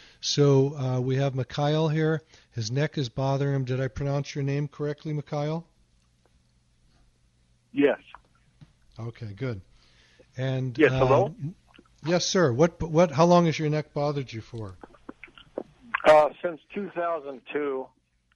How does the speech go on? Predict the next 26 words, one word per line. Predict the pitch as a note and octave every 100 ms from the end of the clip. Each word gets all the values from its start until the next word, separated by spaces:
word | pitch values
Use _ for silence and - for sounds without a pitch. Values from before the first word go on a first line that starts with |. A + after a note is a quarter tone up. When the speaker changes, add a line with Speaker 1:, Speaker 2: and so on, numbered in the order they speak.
| _
Speaker 2:
I, | A#2+ B2+
uh, | B2 A#2+
Speaker 1:
Okay, | C3 C3
so, | - C#3 C3 _ _ _ -
Speaker 2:
fell | F#3+ F#3
Speaker 1:
so | D#3+
you | D#3
got | D#3+ D#3+
Speaker 2:
about | D3+ D3 C#3+
Speaker 1:
about, | C#3
you | C#3
got | D#3
Speaker 2:
seven | D3+
feet. | C#3
Speaker 1:
about, | D3 C#3+ _ D3
uh, | C3+ - _ _
yeah, | C3+ D#3+ C3+ _ _ _ -
you | B2+
got | D3
about | C#3 C3+ _ -
twenty | - D#3+ D#3 D3+ D3
Speaker 2:
Oh. | D3+
Speaker 1:
years | C#3 A#2+ B2+
of, | A2 A2+ C3+
of | A#2+ -
pain. | D3 C#3